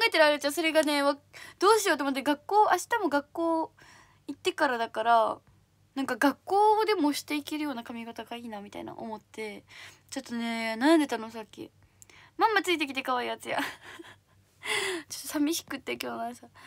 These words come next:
「グミちゃん、メンバーとTikTok撮影してる人の動画、大体おすすめ欄から見つけてよ。」あ？本当に？グミさん。え、TikTok撮影やっぱいいよね。「シュウさん、シュウさんのTikTok伸びてるみたいな認識先生。」そうそうそうそうそうそう。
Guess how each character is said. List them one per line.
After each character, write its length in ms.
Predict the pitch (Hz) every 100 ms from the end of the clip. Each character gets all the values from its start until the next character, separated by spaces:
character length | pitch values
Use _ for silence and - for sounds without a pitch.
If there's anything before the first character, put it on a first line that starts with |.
| - -
「グ 100 | 359
ミ 60 | 392
ち 60 |
ゃ 40 | 359
ん、 40 |
メ 100 | 311
ン 60 | 359
バ 60 |
ー 40 | 415
と 60 |
TikTok 520 | 415 392 381 403 - 359
撮 220 | 339 320
影 120 | 320
し 40 |
て 220 | 311 302 294
る 220 | 294 302 _ -
人 220 | - 320
の 140 | 302
動 180 | 294 294
画、 240 | 285 285 277
大 240 | 294 339
体 160 | 359 349
お 100 | 339
す 80 | -
す 80 | 381
め 200 | 392 392
欄 200 | 330 294
か 120 | 277
ら 100 | 254
見 120 | 247
つ 60 | -
け 100 | -
て 120 | 240
よ。」 160 | 226 -
あ？ 80 | 480 605 - - - _
本 120 | 539 571
当 400 | 605 622 659 453
に？ 60 |
グ 20 | 440
ミ 80 |
さ 360 | 427 427 339 262
ん。 80 | - _ _ _ _ _ _ _ _ _ _ _ _ _ _ _ _ _ _ _ _ -
え、 60 | 330
TikTok 520 | 330 - - 453 -
撮 140 | 508
影 140 | - 330
や 80 |
っ 20 | 285
ぱ 140 | 269
い 60 | 302
い 60 |
よ 80 | 381
ね。 240 | 285 226 - _ _ _
「シ 100 | -
ュ 40 | 349
ウ 20 |
さ 80 | 320
ん、 40 |
シ 120 | 302
ュ 80 | 415
ウ 20 |
さ 140 | 440 381
ん 20 |
の 80 | 302
TikTok 480 | 294 294 302 285
伸 120 | 277 339
び 80 |
て 80 | 349
る 60 | 277
み 60 |
た 100 | 262
い 40 | 247
な 60 |
認 100 | 240
識 180 | 240 -
先 100 | 240
生。」 120 | 233 240
そ 180 | 339
う 40 | 311
そ 160 | 294
う 40 | 285
そ 140 | 285
う 40 | 269
そ 140 | 262
う 40 | 247
そ 140 | 247
う 60 | 240
そ 160 | 240
う。 100 | 233